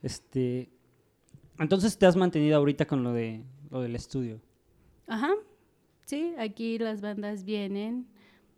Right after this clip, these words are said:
Speaker 2: y aquí hacen su concierto en línea y la cámara se ocupa para ser parte del live streaming.
Speaker 1: Ujú.
Speaker 2: Ujú.
Speaker 1: ¿Y te gusta más eso que el to-, que los toquines o sí extrañas los toquines?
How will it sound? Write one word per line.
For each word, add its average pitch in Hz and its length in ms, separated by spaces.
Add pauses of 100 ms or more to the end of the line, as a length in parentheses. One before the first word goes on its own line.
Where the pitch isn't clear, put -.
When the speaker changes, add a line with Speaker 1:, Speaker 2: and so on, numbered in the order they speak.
(100)
Speaker 2:
y 185 220
aquí 175 260
hacen 190 260
su 185 100
concierto 190 520
en 247 160
línea 254 540 (760)
y 190 840
la 185 220
cámara 196 460
se 226 140
ocupa 190 480
para 165 720
ser 185 400
parte 180 540
del 160 400
live 156 220
streaming. 233 560 (200)
Speaker 1:
Ujú. 226 280 (1600)
Speaker 2:
Ujú. 208 160
Speaker 1:
¿Y 247 160 (200)
te 156 80
gusta 156 180
más 165 180
eso 185 240
que 165 100
el 139 240 (580)
to-, 147 240
que 139 140
los 127 220
toquines 226 400
o 127 100
sí 139 220
extrañas 131 420
los 123 140
toquines? - 400